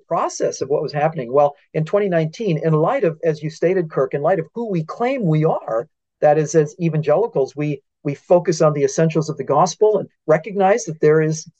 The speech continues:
dogmatic, d-, doctrinal rank. Um, uh, but, but in light of who we are, that it seemed that the temporal specificity of the return of Christ, identified as premillennial,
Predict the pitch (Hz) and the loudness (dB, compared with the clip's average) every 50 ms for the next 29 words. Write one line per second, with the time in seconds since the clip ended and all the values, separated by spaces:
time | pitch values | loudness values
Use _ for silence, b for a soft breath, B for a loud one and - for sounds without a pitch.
0 | _ _ - - 135 151 185 175 147 139 151 190 226 220 _ _ _ 139 - - | _ _ 0 2 2 2 2 0 0 0 0 0 -2 -6 _ _ _ -12 -10 -10
1 | 160 - - - 156 - - 170 - - 240 247 240 214 156 151 151 180 262 - | -10 -10 -12 -6 -2 -2 -2 -2 -2 -2 -2 0 2 4 4 4 4 2 0 -4
2 | _ _ _ _ _ _ _ _ - 160 151 147 143 139 139 135 131 _ _ _ | _ _ _ _ _ _ _ _ -4 0 2 2 2 0 -4 -10 -18 _ _ _
3 | _ _ _ - 151 147 135 135 135 - - 160 131 120 147 - - 156 - 175 | _ _ _ -4 -2 -2 0 -2 -4 -6 -10 -18 -18 -18 -18 -18 -8 -2 0 0
4 | 180 - 160 170 175 180 175 165 170 208 254 294 294 190 170 160 208 208 180 180 | 0 2 2 2 2 4 4 4 4 4 4 4 2 0 0 0 2 2 2 2
5 | 196 180 175 - - 175 190 196 170 135 123 123 127 127 - _ _ _ - 151 | 2 2 2 2 2 4 4 4 4 4 4 2 0 -2 -6 _ _ _ -4 0
6 | 160 160 160 160 - - 165 160 160 160 - - - 247 247 269 285 285 262 196 | 2 2 2 0 -2 -4 -4 -4 -4 -4 -8 -14 -10 -8 -8 -6 -6 -4 0 2
7 | 196 190 175 160 160 165 165 160 - - 202 220 233 226 269 254 240 226 - - | 4 4 2 2 -2 -2 -2 -2 -2 -2 -2 -2 -2 -2 -2 0 0 0 -2 -4
8 | - - 220 214 - - 196 160 - 202 202 202 - 165 151 151 147 139 147 143 | -4 -2 -2 -2 -2 -2 -2 2 4 4 4 2 0 -2 -2 -2 -2 -2 -2 -4
9 | 139 - 196 190 196 170 160 - - 196 170 156 143 151 - - _ _ _ _ | -4 -4 -2 -2 -2 -4 -4 -4 -2 0 0 0 0 -2 -4 -10 _ _ _ _
10 | _ 170 156 147 156 165 185 190 196 - - 156 156 156 151 156 _ - - 233 | _ -4 -2 0 0 0 0 0 0 2 2 2 2 0 -2 -4 _ -12 -8 -6
11 | 233 214 180 170 165 190 240 302 285 208 147 120 120 127 - | -4 -4 -2 -2 -2 -2 -2 -2 -2 -2 -2 -2 -2 -2 -4